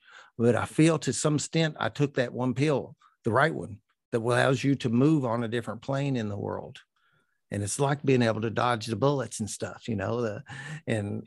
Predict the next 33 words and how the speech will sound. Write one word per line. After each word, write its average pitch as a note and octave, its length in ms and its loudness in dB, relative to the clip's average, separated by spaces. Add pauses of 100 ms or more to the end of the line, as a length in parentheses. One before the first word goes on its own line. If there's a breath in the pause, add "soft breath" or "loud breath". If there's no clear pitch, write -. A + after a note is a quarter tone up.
and A#2+ 160 -2
it - 160 -8
kind C#3 200 2
of - 100 -8
feels A3 300 6
that - 180 -2
way A2 140 2
sometimes G#2+ 440 -4
'cause G#2+ 160 -4
I'm F#2 160 -8
like, G#2+ 220 -8
"Whoa, F2 880 -2
boy, C#3+ 280 4
I'm A2+ 240 -2
glad C3+ 260 -2
that E3+ 220 0
didn't A#2 200 -4
hit A#2 240 -2
me," B2 300 -2
you A2+ 100 -2
know, B2+ 300 4
and, A2 440 0
and G#2+ 200 0
I G#2 120 -2
can G#2+ 180 -6
just G#2 200 -8
keep G#2+ 200 -2
on G#2 180 -2
walking, A2+ 420 -2
you F#2+ 80 -6
know, G2 200 -4
and F#2 160 -6
the, F#2 100 -10